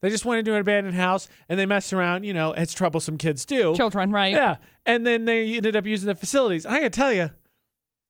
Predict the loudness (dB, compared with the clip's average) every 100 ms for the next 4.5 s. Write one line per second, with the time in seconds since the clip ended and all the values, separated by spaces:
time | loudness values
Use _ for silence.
0 | _ 0 4 2 2 0 0 0 -2 -2
1 | 2 6 6 4 0 -12 -20 _ _ _
2 | 6 8 8 4 -2 -8 0 2 2 0
3 | _ _ _ _ -2 2 4 4 6 4
4 | 4 2 2 -2